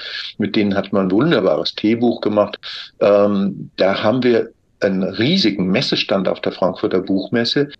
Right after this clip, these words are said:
mit deren Übersee-Versand-Teekisten. Das sind diese dünn,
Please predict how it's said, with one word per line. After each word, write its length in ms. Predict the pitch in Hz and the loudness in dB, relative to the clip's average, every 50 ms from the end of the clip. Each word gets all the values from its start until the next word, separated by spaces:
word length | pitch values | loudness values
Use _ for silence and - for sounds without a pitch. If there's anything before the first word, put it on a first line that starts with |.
| _ _ _ _ _ | _ _ _ _ _
mit 400 | - 110 147 294 302 - - - | -2 0 0 0 -2 -8 -4 0
deren 460 | 110 107 113 127 135 131 147 127 117 | 2 4 4 4 2 2 0 -2 0
Übersee-Versand-Teekisten. 1900 | 151 175 185 208 135 98 - 92 95 95 87 82 - - 92 - 92 113 139 151 147 - - - _ - 123 107 98 - - - 92 - - - - 82 80 | -2 0 2 2 2 2 0 0 2 2 2 0 0 -2 -2 0 2 0 0 0 -2 -4 -8 -4 _ 0 2 2 2 0 0 -2 -2 -2 -2 -6 -6 -2 -2
Das 180 | 98 92 - | -2 -2 0
sind 200 | - 113 123 - | 0 -2 0 2
diese 240 | 127 110 95 92 92 | 0 0 0 0 -2
dünn, 380 | - - 131 156 170 170 160 | 0 0 0 0 0 0 -2